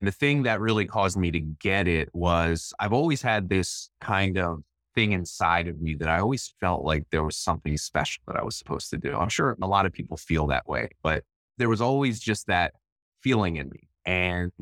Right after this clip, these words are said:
it was always something that I ignored because,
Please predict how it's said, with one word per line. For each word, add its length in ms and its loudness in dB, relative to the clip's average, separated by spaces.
it 100 0
was 120 -2
always 260 2
something 380 2
that 240 2
I 100 0
ignored 460 2
because, 520 0